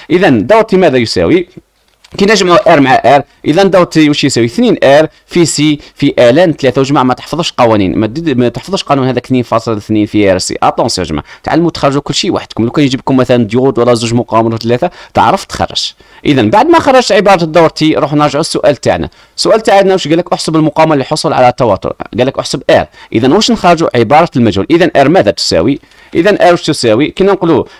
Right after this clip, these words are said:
اثنين وسي آلان ثلاثة، نقولوا طرف ثاني تولي قسمة. إذا ار يساوي تي على س-، اثنين سي آلان ثلاثة، وكي نعوضوا واش راح نلقاوها؟ نلقاوها واحد على اثنين اف سي آلان ثلاثة. أستاذ، من جبت هذه الاف؟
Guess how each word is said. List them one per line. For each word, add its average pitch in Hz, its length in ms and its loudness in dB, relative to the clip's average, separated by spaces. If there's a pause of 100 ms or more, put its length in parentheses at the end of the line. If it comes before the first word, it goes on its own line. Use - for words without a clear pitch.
(120)
اثنين 160 340 2
وسي 151 360 0
آلان 143 160 2
ثلاثة، 117 460 0
نقولوا 139 280 0
طرف 127 240 -2
ثاني 127 140 -4
تولي 117 180 -4
قسمة. 123 400 -4
إذا 165 140 0
ار 143 220 0
يساوي 127 280 0
تي 139 260 -2
على 117 180 0
س-، - 180 -12
اثنين 113 520 0 (220)
سي - 260 0
آلان 123 220 2
ثلاثة، 123 400 -2 (200)
وكي 160 240 0
نعوضوا 139 320 2
واش 127 140 -4
راح 120 80 -2
نلقاوها؟ 117 500 2
نلقاوها 120 300 0
واحد 143 440 2 (440)
على 151 200 2
اثنين 156 380 2
اف 127 160 2
سي - 220 -4
آلان 110 200 0
ثلاثة. - 380 -2
أستاذ، 180 300 -2
من 190 100 2
جبت 131 220 -6
هذه 104 120 -2
الاف؟ - 360 0